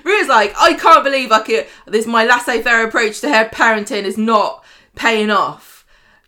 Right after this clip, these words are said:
W-, why are you vaping? You, in your condition and skiving off school. Who gave you this vape?"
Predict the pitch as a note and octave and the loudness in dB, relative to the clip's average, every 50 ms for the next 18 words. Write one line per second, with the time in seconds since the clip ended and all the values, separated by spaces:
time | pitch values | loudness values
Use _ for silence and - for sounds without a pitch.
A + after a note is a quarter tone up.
0 | _ _ _ _ _ _ _ - A#2 F#3+ G3 F#3 - - G3+ A3 C#4+ D4+ D4 C#4 | _ _ _ _ _ _ _ -20 -20 -20 -20 -20 -18 -16 -6 -2 2 2 2 2
1 | C#4+ B3 B3+ C4 - C4 B3 A#3 - - A#3 G3 E3+ D#3+ D#3 E3 E3+ E3+ E3 F#3 | 2 0 -4 -4 -2 -2 -2 -2 -4 -4 -4 -4 -4 -4 -6 -8 -10 -14 -14 -10
2 | A3 C4+ C4 - - - D#3+ F3+ G#3 G3+ F#3+ A#3 G#3+ G3 G3 - A3 G#3 G#3 F3+ | -8 -8 -8 -10 -12 -12 -12 -10 -10 -8 -2 -2 0 -2 0 -4 -8 -6 -4 -6
3 | E3+ - - F3+ D#3+ D3+ D3+ D3 - - F#3 G3 - - B3+ A3 G3+ G3 F#3+ F#3+ | -6 -6 -8 -8 -8 -8 -8 -10 -12 -14 -14 -14 -8 -2 0 0 0 0 -4 -6
4 | F#3 E3 E3 - - - - G3+ F3 D#3+ D#3 G#3 A#3+ A3+ G#3 B3 A3+ G#3+ G3+ G3+ | -6 -8 -8 -10 -14 -12 -8 -6 -6 -4 -4 -4 -6 -6 -8 -6 -6 -6 -6 -8
5 | F3+ G3 G3 - _ F#3+ F3+ D#3 D3 C#3+ | -10 -10 -12 -10 _ -6 -4 -4 -6 -8